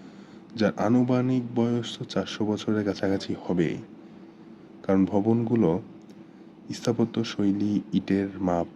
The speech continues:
তাই প্রকাশ করে। কংসনারায়ণ এর পরিবার সম্পর্কে আরও যে তথ্য পাওয়া যায়, কংসনারায়ণের দুই ছেলে মুকুন্দরাম রায়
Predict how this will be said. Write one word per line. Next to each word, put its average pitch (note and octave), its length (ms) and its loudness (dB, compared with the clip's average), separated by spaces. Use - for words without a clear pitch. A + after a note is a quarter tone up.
তাই F#2 200 4
প্রকাশ - 400 -2
করে। - 300 -2
কংসনারায়ণ A#2+ 920 2
এর G2 240 0
পরিবার G2+ 340 4
সম্পর্কে G#2+ 560 -2
আরও A2 300 0
যে A2 180 0
তথ্য A2 360 -2
পাওয়া A2 240 0
যায়, G#2 240 2
কংসনারায়ণের G#2+ 840 2
দুই A2+ 200 2
ছেলে - 360 -2
মুকুন্দরাম A2+ 720 4
রায় G#2 300 2